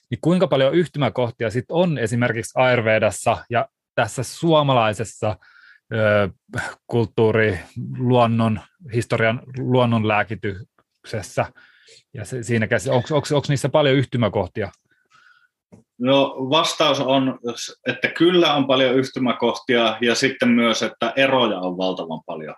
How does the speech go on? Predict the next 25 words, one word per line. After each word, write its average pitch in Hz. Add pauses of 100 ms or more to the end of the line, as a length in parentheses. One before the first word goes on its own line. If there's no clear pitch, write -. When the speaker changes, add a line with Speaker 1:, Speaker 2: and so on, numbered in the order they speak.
(180)
Speaker 2:
Oleellisin 135
ero 113
on 95
varmasti 104
siinä, 110
että - (420)
kaikista 143
luonnonlääkintäperinteistä 104
intialaiset 120 (200)
onnistu 135
säilyttämään 117
se 95
ensinnäkin 98
sika 107
hyvin, 120 (460)
ja 120
sitten 135
taas 123
suomalaiset 117 (460)
onnistu 120
säilyttämään 110
sen 101
sika 107
huonosti. 117
Speaker 1:
Mm. 113